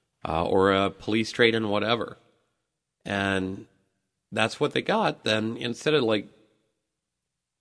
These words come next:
picking on them for their choices that we don't have to live with,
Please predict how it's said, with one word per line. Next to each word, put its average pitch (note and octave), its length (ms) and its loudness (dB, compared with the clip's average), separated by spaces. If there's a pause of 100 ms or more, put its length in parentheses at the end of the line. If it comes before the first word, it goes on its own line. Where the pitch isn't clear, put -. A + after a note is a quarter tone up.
(340)
picking B2 280 -4
on G#2+ 260 0
them G2+ 220 0
for - 180 -4
their F#2 220 2
choices A#2 640 -2
that - 180 -4
we C3+ 180 -12
don't F#2 220 -6
have G2 240 -4
to - 80 -12
live D3+ 240 -6
with, - 420 -10